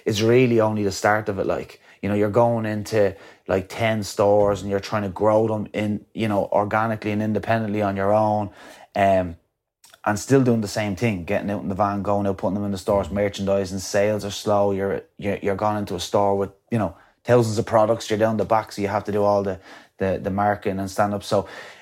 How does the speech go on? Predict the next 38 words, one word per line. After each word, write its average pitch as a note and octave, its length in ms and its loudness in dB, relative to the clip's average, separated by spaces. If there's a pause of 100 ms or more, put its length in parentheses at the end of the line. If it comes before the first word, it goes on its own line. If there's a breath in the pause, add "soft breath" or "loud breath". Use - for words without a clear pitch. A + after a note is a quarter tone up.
(240 loud breath)
it - 80 2
was B2 220 4
then E3+ 320 4
when D#3 160 4
I C#3 60 6
suppose C3 440 4
I A#2 60 2
realised, A#2 480 2
right, A2 180 4
I'm B2+ 240 4
in B2 180 0
here G2+ 420 0 (880)
and G2+ 440 0 (680)
I'm G#2+ 160 2
not, A2 240 0
I A2 100 2
need G#2 220 0
help, G2 340 0 (140)
I F#2+ 60 -2
need G#2 200 -2
support, G2+ 640 0
because, F#2 580 -4
you G2+ 120 -4
know, F#2 160 -2 (320 loud breath)
there G2 100 -2
needs A2 300 2
to F#2+ 80 -6
be G2+ 100 -2
guys G2 380 2
out G2+ 180 2
on F#2+ 140 -2
the F#2 80 -4
street, G2 400 -4 (340 soft breath)
obviously F#2+ 540 -2 (540 soft breath)
building G#2+ 420 2
the G2+ 60 2
brand, G2+ 540 0 (160)
ma-, G#2+ 220 0